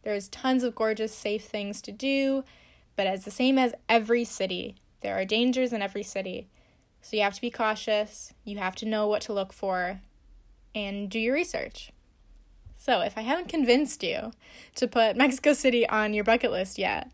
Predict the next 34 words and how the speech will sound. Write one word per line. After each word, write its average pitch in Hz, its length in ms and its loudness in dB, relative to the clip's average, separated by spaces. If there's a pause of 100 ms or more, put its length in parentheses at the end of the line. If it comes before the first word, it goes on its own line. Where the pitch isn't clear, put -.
(480)
for 202 120 0
the 190 120 -4
cheap 226 240 -2
prices 208 440 -2
and 196 320 -6
the 208 100 -2
amazing, 190 420 -4
delicious, 190 580 -4
cheap 185 240 -8
food, 233 540 4 (880)
I 226 60 -2
have 208 100 -2
two 320 280 -2
more 277 400 2
episodes 233 840 0 (360)
for 220 80 0
you 226 160 2
to 208 80 2
listen 214 320 -2
to. - 400 -8 (400)
So - 200 -6
listen 262 340 -4
to 277 100 -2
those. 285 600 -2 (120)
And 220 180 -2
then 220 360 0 (280)
if 196 140 -8
you 208 80 -6
don't 226 220 0
put 226 100 0
it 202 80 0
on 190 200 0
your 185 120 -4
list 180 460 -6